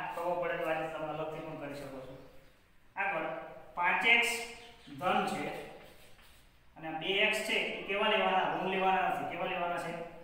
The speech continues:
ધન. તો વત્તા બે એક્સ. તો પાંચ એક્સ વત્તા બે એક્સ. અથવા તમે આ રીતે કરો કે ચલ પદ એમનામ જ રહેવાનું છે,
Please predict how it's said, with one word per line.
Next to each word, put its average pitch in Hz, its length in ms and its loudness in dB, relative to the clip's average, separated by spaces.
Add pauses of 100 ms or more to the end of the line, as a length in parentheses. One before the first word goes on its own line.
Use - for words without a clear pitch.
ધન. 147 160 -4 (340)
તો 147 140 -16
વત્તા 147 460 -6 (720)
બે 139 80 -14
એક્સ. - 260 -14 (380)
તો 135 140 -20
પાંચ 170 260 -2
એક્સ 214 260 2
વત્તા 190 300 -2
બે 165 80 -4 (100)
એક્સ. - 140 -8 (260)
અથવા 180 260 -6
તમે 185 200 0 (200)
આ - 100 2
રીતે 208 240 0
કરો 143 280 0
કે - 80 -6 (120)
ચલ 196 240 2
પદ 190 160 2
એમનામ 196 300 2
જ 190 40 0
રહેવાનું 170 340 2
છે, - 80 -6